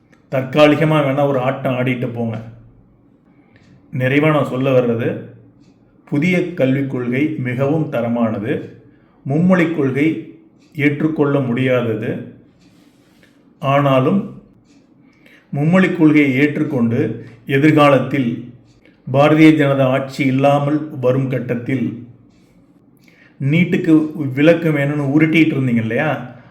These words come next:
அந்த மாதிரி உருட்டாம நிஜமா ஹிந்தியில விலக்கு வாங்கி கொடுப்போம், அது வரைக்கும் இதை ஏத்துக்கங்க அப்படின்னு உண்மையா மக்கள்கிட்ட சொல்லலாம்ல? அப்படி சொல்லி எல்லாருக்கும் இலவச கல்வி கிடைச்சதுன்னா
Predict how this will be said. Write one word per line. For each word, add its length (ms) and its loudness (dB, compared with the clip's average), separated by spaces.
அந்த 300 2
மாதிரி 320 2
உருட்டாம 800 0
நிஜமா 560 0
ஹிந்தியில 520 4
விலக்கு 340 0
வாங்கி 720 -2
கொடுப்போம், 680 -4
அது 220 0
வரைக்கும் 340 2
இதை 280 0
ஏத்துக்கங்க 760 0
அப்படின்னு 280 0
உண்மையா 600 2
மக்கள்கிட்ட 480 -2
சொல்லலாம்ல? 680 -2
அப்படி 300 -6
சொல்லி 520 2
எல்லாருக்கும் 520 0
இலவச 420 0
கல்வி 340 0
கிடைச்சதுன்னா 800 -4